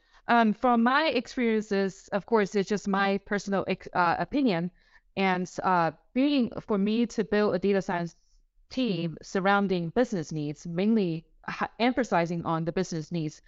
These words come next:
is that what is that that we're building and what does the product roadmap look like?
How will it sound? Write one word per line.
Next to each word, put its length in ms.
is 160
that 280
what 260
is 220
that 220
that 160
we're 180
building 580
and 300
what 400
does 220
the 260
product 400
roadmap 400
look 260
like? 220